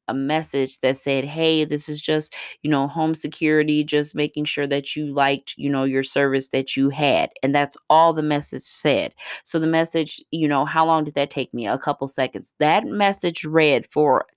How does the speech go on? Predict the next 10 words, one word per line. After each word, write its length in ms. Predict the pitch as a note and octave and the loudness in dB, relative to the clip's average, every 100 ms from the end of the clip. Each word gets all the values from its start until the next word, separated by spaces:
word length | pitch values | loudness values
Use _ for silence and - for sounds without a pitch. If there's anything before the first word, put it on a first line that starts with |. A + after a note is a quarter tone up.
| - | -14
ten 400 | - F3+ F3 E3 | -2 0 0 -2
minutes. 400 | D3 A2+ - - - - - | 0 -2 -6 -12 -14 -18 -2
It 160 | D#3 D3+ | -2 0
started 420 | F3+ D#3+ C#3 C3 | 2 2 2 0
breaking 380 | D3 E3 F3+ F3 | 0 0 -2 -2
down 280 | D#3+ D#3+ | 0 0
into 300 | - D3 D3 | -4 -8 -8
some 240 | C#3+ C#3 C#3 | -6 -4 -6
code 460 | - D#3 C#3+ A2+ | -2 2 2 2
like 320 | C#3+ C3 - | 2 0 0